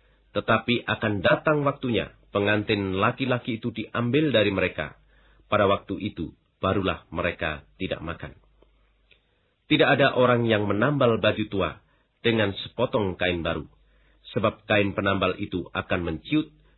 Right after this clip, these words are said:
dan menyobek baju itu, sehingga mengakibatkan sobekan yang lebih besar. Begitu juga, tidak ada orang yang menuang anggur baru ke dalam kantong kulit yang tua,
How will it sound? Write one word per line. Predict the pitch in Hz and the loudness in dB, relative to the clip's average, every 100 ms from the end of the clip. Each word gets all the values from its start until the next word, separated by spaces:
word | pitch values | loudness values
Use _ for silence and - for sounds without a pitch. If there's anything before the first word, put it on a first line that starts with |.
| _ - | _ -2
dan | 98 85 | -2 0
menyobek | 87 87 113 101 - _ _ _ | -2 -2 0 -2 -4 _ _ _
baju | 87 82 82 82 | -6 -4 -8 -8
itu, | 71 - - _ _ _ _ _ _ - - | -10 -16 -20 _ _ _ _ _ _ -12 2
sehingga | 113 117 113 110 107 | 4 6 4 4 0
mengakibatkan | 107 110 110 - 110 - 107 87 - | 2 2 0 0 0 0 -2 -2 -2
sobekan | 101 - 92 98 85 - _ | -2 0 0 0 -2 -4 _
yang | - 92 85 82 | -4 -2 0 -2
lebih | 90 - 107 - | -4 -4 -6 -6
besar. | 95 - 82 69 - _ _ _ _ _ _ _ | -12 -8 -8 -8 -16 _ _ _ _ _ _ _
Begitu | - - 165 190 | -6 -4 -2 -4
juga, | - 110 92 73 - _ - | -4 0 0 0 -8 _ -2
tidak | 156 143 - 131 | 0 2 0 2
ada | 123 - 113 | 0 0 0
orang | 117 110 107 | 2 2 2
yang | 101 92 92 | 0 0 -2
menuang | 90 107 143 135 - | -2 2 2 0 -2
anggur | 120 120 117 113 | -2 0 0 0
baru | 98 104 107 | 2 2 2
ke | 104 107 | 0 -2
dalam | 92 90 90 - | 0 0 -2 -4
kantong | 101 101 104 98 95 _ | -4 -4 -4 -4 -4 _
kulit | 143 123 - _ | -6 -6 -8 _
yang | 92 82 80 - | -4 -4 -8 -8
tua, | 82 69 | -8 -8